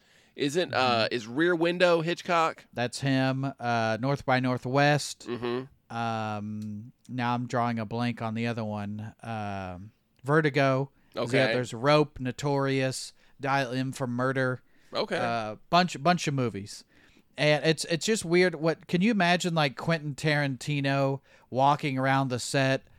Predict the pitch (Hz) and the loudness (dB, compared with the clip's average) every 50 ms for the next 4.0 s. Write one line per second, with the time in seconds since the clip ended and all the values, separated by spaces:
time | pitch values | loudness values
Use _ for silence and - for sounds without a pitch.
0 | _ - - - _ - 120 131 131 127 123 120 117 110 101 - - _ _ _ | _ -20 -20 -20 _ -4 0 2 2 4 2 2 0 -2 -8 -12 -16 _ _ _
1 | - 123 123 120 113 110 123 120 117 113 113 110 110 107 101 - - _ 131 143 | -6 -4 -4 -4 -4 -4 -4 -4 -2 -2 -4 -4 -4 -6 -8 -10 -12 _ -8 -6
2 | 139 127 117 117 117 139 147 135 - - - 139 139 135 127 - 131 135 131 127 | -4 -2 -2 -2 0 -2 -2 -2 -4 -4 -2 -2 0 0 -2 -2 -2 -2 0 0
3 | 127 117 104 127 131 127 127 131 131 127 131 127 131 131 123 123 113 123 123 117 | -2 -4 0 0 0 2 2 0 0 0 0 0 0 0 -2 -2 -4 -4 -6 -6